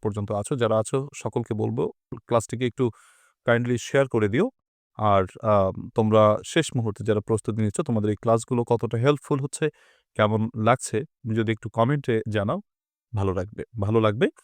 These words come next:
আর, আহ, প্রিয় শিক্ষার্থীরা, সকলের জন্য মহান আল্লাহ তাআলার কাছে দোয়া রেখে আমি আজকের ক্লাস থেকে বিদায় নিচ্ছি। সবাইকে আল্লাহ তাআলা অনেক ভালো রাখুক এবং তোমাদের খুব ভালো একটি প্রস্তুতি হোক এবং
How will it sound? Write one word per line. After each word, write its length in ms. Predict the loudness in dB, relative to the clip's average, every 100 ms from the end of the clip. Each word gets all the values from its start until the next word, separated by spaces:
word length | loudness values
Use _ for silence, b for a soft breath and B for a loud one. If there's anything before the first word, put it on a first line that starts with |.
| b b b _
আর, 320 | 4 6 4
আহ, 180 | 4 2
প্রিয় 160 | 2 -2
শিক্ষার্থীরা, 580 | -2 -10 -4 2 2 0
সকলের 440 | -4 -4 0 0
জন্য 220 | 0 -2 -2
মহান 220 | 0 0
আল্লাহ 240 | -2 -4
তাআলার 240 | -4 -6 -6
কাছে 360 | -6 0 0 -2 _ _ _ _ -6
দোয়া 280 | 4 8 8
রেখে 280 | 6 2 0
আমি 300 | 0 -2 -4 -6
আজকের 320 | -6 -4 -4
ক্লাস 220 | -4 -6
থেকে 200 | -8 -6
বিদায় 260 | -2 0 0
নিচ্ছি। 300 | -2 -4 -8 -8
সবাইকে 440 | -2 2 2 2
আল্লাহ 200 | 0 0
তাআলা 160 | -2 -2
অনেক 180 | -2 -4
ভালো 200 | 0 0
রাখুক 300 | 0 -2 -4
এবং 140 | -4 -2
তোমাদের 260 | 0 0 -2 b b b b _
খুব 160 | -2 2
ভালো 180 | 4 4
একটি 160 | 2
প্রস্তুতি 500 | -2 -2 -2 -4 -6
হোক 240 | -4 -2 0
এবং 200 | -2